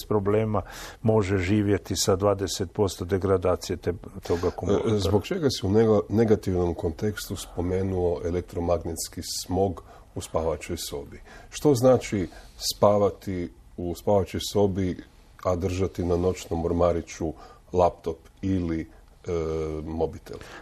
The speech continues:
Speaker 1: Zavisi koliko nešto zrači. Recimo, nama u spavačoj sobi zrači i električna instalacija. Znači, mi ne razmišljamo o tome, ali kad imaš izmjeničnu struju, ping pong,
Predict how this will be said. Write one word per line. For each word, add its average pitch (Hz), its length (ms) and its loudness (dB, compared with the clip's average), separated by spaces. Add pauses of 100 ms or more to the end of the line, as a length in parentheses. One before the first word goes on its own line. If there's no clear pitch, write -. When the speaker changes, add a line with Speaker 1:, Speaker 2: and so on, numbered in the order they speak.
(180)
Speaker 1:
Zavisi 120 340 2
koliko 104 440 0
nešto 92 420 -2
zrači. 90 520 -2
Recimo, 92 460 -4
nama 104 420 2
u 90 160 -2
spavačoj 104 540 2
sobi 104 380 2
zrači 95 580 0 (580)
i 110 80 2
električna 104 560 2
instalacija. - 800 -2 (460)
Znači, 101 220 -8
mi 101 100 2
ne 101 120 4
razmišljamo 101 600 2
o 98 40 2
tome, 85 320 2
ali 85 160 -2
kad 90 180 -4
imaš 95 260 -2
izmjeničnu 101 600 0
struju, 82 260 -2
ping 95 280 -2
pong, 92 260 -2